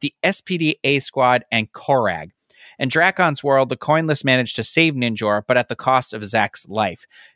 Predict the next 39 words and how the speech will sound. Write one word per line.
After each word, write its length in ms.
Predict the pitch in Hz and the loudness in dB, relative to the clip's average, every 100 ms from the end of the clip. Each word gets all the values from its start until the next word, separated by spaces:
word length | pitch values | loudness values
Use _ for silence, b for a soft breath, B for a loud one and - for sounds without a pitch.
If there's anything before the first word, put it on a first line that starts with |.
| 139 | -4
Ninjor 340 | 156 156 151 | -2 0 -2
then 180 | 143 160 | -2 -2
reveals 420 | 165 147 143 131 | -2 0 0 0
to 80 | 143 | 0
everyone 340 | 131 127 127 | 0 2 2
that 160 | 120 113 | 2 0
Drakon 460 | 135 143 143 139 123 | 2 0 2 0 0
is 100 | - | 0
conquering 420 | 127 120 123 113 | 0 2 0 0
Rangers 640 | 131 165 - 123 120 - _ | 0 0 0 0 0 -6 _
so 380 | - - 123 123 | -8 2 4 4
he 220 | 117 113 | 0 -4
can 380 | - 107 107 110 | -2 -2 0 -2
get 260 | 104 104 - | -2 -2 -2
access 480 | 90 95 - 98 - | -4 -4 -4 -4 -6
to 140 | - | -8
the 100 | 117 | -6
Morphin 480 | 143 175 247 220 107 | -4 0 0 0 -4
Grid. 260 | 82 80 - _ | -6 -10 -12 _
With 260 | 110 113 101 | 0 0 0
Grace 280 | 131 220 254 | -4 -4 -4
Sterling's 480 | - 214 226 240 | -2 -2 -2 -2
help, 300 | - 104 101 _ _ _ - | -2 -2 -2 _ _ _ -2
all 280 | 135 220 | 0 2
Rangers 480 | 175 156 135 135 117 | 2 0 2 0 2
use 180 | 127 117 | 0 2
her 140 | 120 | 2
space 400 | 117 - 170 208 | 0 0 0 0
colony 400 | - 135 123 117 | 0 0 2 2
to 160 | 113 117 | 0 -2
travel 340 | - 131 123 | 0 2 2
to 140 | 123 120 | 0 0
the 120 | 107 | -2
world 440 | 104 139 151 151 - | -2 0 0 0 -2
of 120 | 123 | -4
the 80 | 123 | -4
Coinless 460 | - 127 117 117 | 0 0 0 -2
and 200 | - 127 | -2 -4
confront 580 | 113 117 107 - 139 147 | -2 -6 -6 -2 0 0